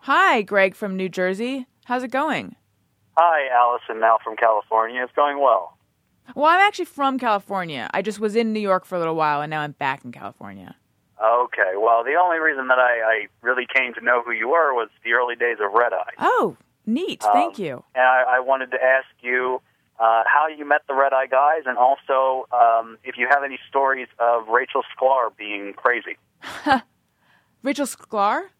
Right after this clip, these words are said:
Speaker 1: Is that who you
Speaker 2: The
Speaker 1: mean, or do you mean the Rachel that was on the show?
Speaker 2: I guess I, she was so, um, unimportant that I forgot her actual last name. But yes, the, the
Speaker 1: Marsden.
Speaker 2: swim fan girl that was
Speaker 1: Yeah,
Speaker 2: on the, uh,
Speaker 1: Rachel
Speaker 2: show.
Speaker 1: Marsden was, I believe that's her name, was
Speaker 2: Yes.
Speaker 1: in,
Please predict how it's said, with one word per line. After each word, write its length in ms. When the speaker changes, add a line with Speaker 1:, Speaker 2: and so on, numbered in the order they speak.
Speaker 1:
Is 100
that 120
who 60
you 160
Speaker 2:
The 60
Speaker 1:
mean, 220
or 100
do 100
you 80
mean 300
the 100
Rachel 340
that 120
was 100
on 140
the 60
show? 500
Speaker 2:
I 160
guess 240
I, 120
she 100
was 120
so, 280
um, 600
unimportant 520
that 100
I 140
forgot 240
her 160
actual 400
last 240
name. 320
But 140
yes, 160
the, 300
the 40
Speaker 1:
Marsden. 480
Speaker 2:
swim 120
fan 280
girl 300
that 120
was 100
Speaker 1:
Yeah, 340
Speaker 2:
on 60
the, 60
uh, 200
Speaker 1:
Rachel 280
Speaker 2:
show. 40
Speaker 1:
Marsden 560
was, 320
I 80
believe 380
that's 220
her 140
name, 400
was 240
Speaker 2:
Yes. 240
Speaker 1:
in, 240